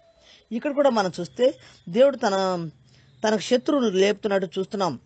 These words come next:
అతని దినంలో ఏదోమీయులు తిరుగుబడి యోధావారి అధికారం తులసివేసి తమకు ఒక రాజును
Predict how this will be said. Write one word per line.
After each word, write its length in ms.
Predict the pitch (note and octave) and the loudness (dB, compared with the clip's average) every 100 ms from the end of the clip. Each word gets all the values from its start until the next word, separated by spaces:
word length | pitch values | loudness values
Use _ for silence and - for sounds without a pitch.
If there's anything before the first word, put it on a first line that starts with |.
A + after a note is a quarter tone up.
| _ | _
అతని 240 | F#3 A3 F#3 | -2 -2 2
దినంలో 320 | G#3+ C#4 C#4 | 2 4 4
ఏదోమీయులు 680 | G#3 G#3+ B3 A#3 G#3+ G3 G3 | 6 4 4 2 2 2 2
తిరుగుబడి 540 | G3 G3+ G#3 G#3 B3+ - _ _ _ F#3 | 2 4 4 2 -2 -10 _ _ _ 0
యోధావారి 460 | B3 C#4 C4 A#3 | 4 6 6 6
అధికారం 440 | F#3+ G#3 A#3+ G#3 F3+ | 4 2 0 0 0
తులసివేసి 680 | G3 G3+ F3+ F3+ - B3+ - - - - | -4 -4 -4 -6 -4 -10 -12 -20 -18 -8
తమకు 220 | A3+ A3+ | -4 -2
ఒక 120 | G3+ | 0
రాజును 320 | F3+ G3+ A#3 | 4 4 2